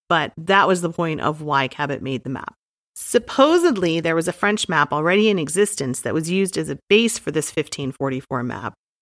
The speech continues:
and Cabot's contributions to it were confined largely to notes on his own and his father's voyages, and to his opinions and his views and ideas about the navigation. There are a total of four known editions of the map.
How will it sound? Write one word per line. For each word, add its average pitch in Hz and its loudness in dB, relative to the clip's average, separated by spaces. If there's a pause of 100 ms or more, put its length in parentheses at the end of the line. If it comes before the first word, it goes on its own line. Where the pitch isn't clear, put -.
and 170 0
Cabot's - 2
contributions 180 0
to 143 -2
it 139 -4
were 151 2
confined 151 -2
largely 214 4
to - -8
notes 147 -2
on 143 -4
his 147 -6
own 214 4
and 160 -4
his 139 -6
father's 170 2
voyages, 135 -4 (240)
and 208 2
to 180 0
his 160 -2
opinions 208 4
and 160 -4
his 160 -2
views 160 0
and 151 -4
ideas 143 -2
about 151 0
the 147 -4
navigation. 131 -4 (880)
There 208 6
are 226 6
a 226 4
total 254 4
of 190 -2
four 220 2
known 185 2
editions 160 -2
of 143 -6
the 127 -10
map. 80 -10